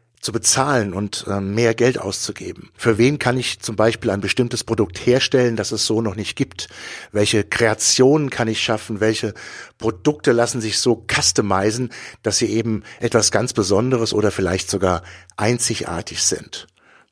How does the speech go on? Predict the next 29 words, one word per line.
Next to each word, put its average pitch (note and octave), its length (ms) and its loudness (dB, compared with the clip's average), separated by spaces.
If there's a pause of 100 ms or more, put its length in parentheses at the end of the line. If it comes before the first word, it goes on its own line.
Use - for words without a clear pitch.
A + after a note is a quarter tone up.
(100)
Ja. F2+ 220 -14 (340)
Wie B2 100 0
kann D3 200 2
ich - 200 -2 (220)
vielleicht A#2+ 440 2
hier F3 300 2
auch A2 140 0
die G2+ 300 -6
Wirkung B2+ 480 2
von, F#2+ 400 -4 (380)
äh, - 200 -14
Prinzipien A2 800 0
wie G2 260 0
der F2+ 240 2
künstlichen A#2+ 540 0
Verknappung, - 720 -2 (580)
ja, - 180 -14 (300)
wie A2 80 -2
kann A2+ 180 2
ich G#2 120 0
die A2 120 0
für G#2 140 2
mich G2 200 -2
nutzen? - 380 -4 (480)
Kann A#2+ 140 2
ich A#2 120 0
mir G#2+ 80 4
vorstellen, A#2+ 880 4
ein, F#2 460 -8